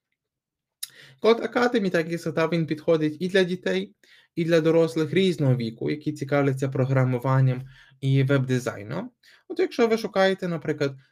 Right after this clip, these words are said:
веб-сайти з кодуванням для дітей чи для дорослих, ви можете розглянути Код Academy. Додаток Код Academy доступний теж для завантаження в магазинах,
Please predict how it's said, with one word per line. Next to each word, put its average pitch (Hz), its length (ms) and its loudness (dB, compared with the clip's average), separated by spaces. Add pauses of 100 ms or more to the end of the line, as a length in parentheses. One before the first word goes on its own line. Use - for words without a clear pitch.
(100)
веб-сайти 151 500 -2
з 151 60 -8
кодуванням 160 580 0
для 151 120 0
дітей 139 340 -2
чи 160 140 -8
для 147 100 -2
дорослих, 143 600 -2
ви 381 60 -8
можете 269 340 -4
розглянути 156 500 -2
Код 156 220 0
Academy. 131 580 -6 (720)
Додаток 208 480 2
Код 175 180 0
Academy 156 440 -2
доступний 147 460 -4
теж 147 200 0
для 139 120 0
завантаження 131 760 0
в 131 100 -6
магазинах, 123 560 -2